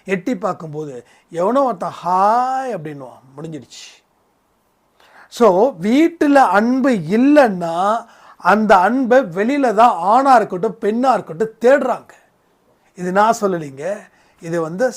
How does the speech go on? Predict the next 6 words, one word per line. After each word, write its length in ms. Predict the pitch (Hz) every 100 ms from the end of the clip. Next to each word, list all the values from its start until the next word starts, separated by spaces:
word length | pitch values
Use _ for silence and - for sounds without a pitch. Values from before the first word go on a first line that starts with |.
| -
சைக்காலஜிக்கலா 800 | 175 170 202 220 180 196 202 202
நான் 120 | 196
சொல்றேன். 340 | 175 135 117 - _ _ _ _ _ - 170
வீட்டுல 360 | 285 320 330
அன்பு 520 | 285 202 214 254 277
இருந்துச்சுன்னா, 1040 | 254 202 220 226 233 180 143 123 143 190